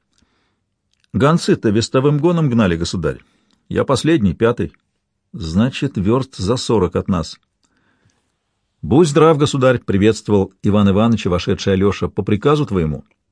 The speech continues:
«Гони немедля Алёша в Кременец к государю», — сказал великий князь, — «и доведи ему от меня, что татары к нам на Угру пошли.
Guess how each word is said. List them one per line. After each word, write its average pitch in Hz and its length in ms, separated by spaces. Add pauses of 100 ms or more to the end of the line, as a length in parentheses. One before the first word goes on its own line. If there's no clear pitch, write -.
(420)
«Гони 120 380
немедля 143 500
Алёша 123 320
в - 60
Кременец 127 580
к 95 80
государю», — 101 600 (420)
сказал 92 420
великий 90 320
князь, — 87 320 (1160)
«и 107 120
доведи 147 420
ему 175 220
от 151 100
меня, 131 300
что - 180
татары 165 400
к - 60
нам 160 240
на 143 120
Угру 147 240
пошли. 82 380